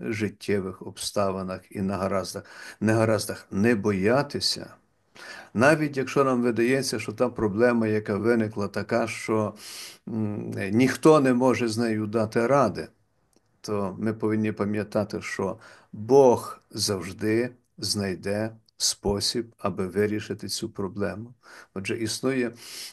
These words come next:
м, така річ, як довіра Богові. І в подібних випадках нам потрібно довіритися Богові, покластися на Бога без жодного сумніву.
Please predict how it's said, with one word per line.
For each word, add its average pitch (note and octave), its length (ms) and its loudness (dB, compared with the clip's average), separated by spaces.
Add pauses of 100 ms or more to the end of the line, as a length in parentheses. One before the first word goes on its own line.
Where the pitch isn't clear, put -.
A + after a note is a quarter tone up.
(160)
м, G2 140 -4
така A2 320 0
річ, A#2 260 -2
як A2 180 0
довіра G#2 560 2
Богові. F#2 840 -10
І F#2+ 300 -6 (160)
в - 100 -20
подібних C3+ 640 -4
випадках - 500 -6
нам G#2+ 160 -4
потрібно G#2+ 560 -6 (380)
довіритися A2+ 960 4
Богові, F#2 580 -6 (200)
покластися A2+ 880 0
на G#2 140 -2
Бога G#2+ 360 -2
без G2 200 -6
жодного G#2 500 -4
сумніву. G2 600 -4